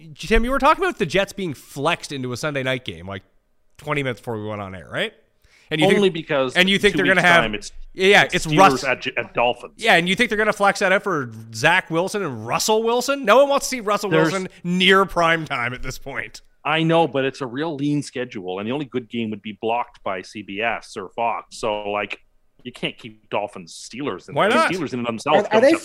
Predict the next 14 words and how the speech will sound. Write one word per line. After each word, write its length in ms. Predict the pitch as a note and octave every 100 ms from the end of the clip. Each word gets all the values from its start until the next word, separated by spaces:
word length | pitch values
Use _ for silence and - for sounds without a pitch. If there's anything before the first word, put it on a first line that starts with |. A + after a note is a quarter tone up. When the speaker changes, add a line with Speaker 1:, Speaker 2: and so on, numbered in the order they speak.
| G3
Speaker 2:
it. 40 |
Speaker 3:
flexing 320 | - - C#4+
games 280 | B3+ C4 A#3+
already? 420 | A3 D3+ D#3+ B3+
Can 160 | B3+ G#3+
you 80 | C4+
f- 100 | -
Speaker 2:
You 80 | -
Speaker 3:
get 160 | A3+
flexed 380 | - G3 A3 -
out 80 | G#3+
of 40 |
Sunday 260 | G3+ G#3 G3+
night? 260 | E3+ B3+